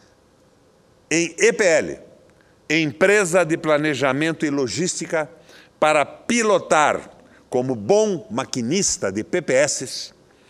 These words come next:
mais de cento e trinta bilhões de reais para privatizar ferrovias, rodovias, aeroportos e portos.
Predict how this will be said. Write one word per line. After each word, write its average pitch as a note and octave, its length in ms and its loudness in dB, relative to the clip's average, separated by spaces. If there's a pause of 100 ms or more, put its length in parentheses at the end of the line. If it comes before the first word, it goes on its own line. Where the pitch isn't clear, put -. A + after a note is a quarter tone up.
(340)
mais D3 640 -2 (100)
de A#2+ 140 -6
cento F#3 420 -2
e B2 60 -6
trinta D3 380 -4
bilhões C#3 600 -2
de G#2+ 100 -2
reais A2 480 0 (260)
para A#2 200 0
privatizar B2 840 0
ferrovias, A#2+ 840 -2 (260)
rodovias, A#2 880 0 (140)
aeroportos A2 720 -2
e F#2 60 -6
portos. - 520 -8